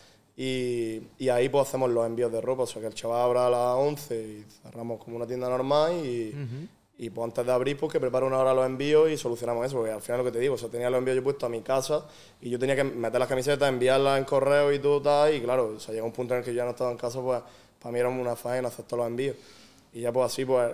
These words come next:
Speaker 1: el dependiente llega y hace eso. ¿Cuál es el problema? Que todavía está llegando la, la ropa porque, claro, o sea, demolemos,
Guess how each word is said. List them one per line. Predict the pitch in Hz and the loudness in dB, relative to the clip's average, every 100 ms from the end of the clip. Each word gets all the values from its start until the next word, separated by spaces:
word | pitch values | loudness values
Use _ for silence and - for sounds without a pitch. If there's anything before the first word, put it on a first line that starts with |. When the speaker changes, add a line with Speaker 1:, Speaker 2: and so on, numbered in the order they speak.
| 143 | -6
Speaker 1:
el | |
dependiente | 113 110 113 120 117 123 120 117 | -8 -8 -6 -6 -6 -4 -2 -2
llega | 123 127 | -2 0
y | 123 | 0
hace | 120 | 0
eso. | 123 120 107 | -4 -4 -8
¿Cuál | - 123 | -4 -2
es | 123 | 0
el | |
problema? | 135 131 117 | 0 0 -2
Que | 113 - _ | -6 -10 _
todavía | 117 | -12
está | 113 123 | -4 -2
llegando | 123 123 | 0 0
la, | 123 123 120 120 | 2 2 2 0
la | 120 | 0
ropa | 127 123 | -2 -2
porque, | 113 110 110 | -4 -6 -2
claro, | 123 120 | 0 0
o | |
sea, | - 117 - - - _ _ _ | -4 -10 -12 -20 -20 _ _ _
demolemos, | 123 120 120 131 147 147 143 143 | -2 2 4 4 4 6 4 2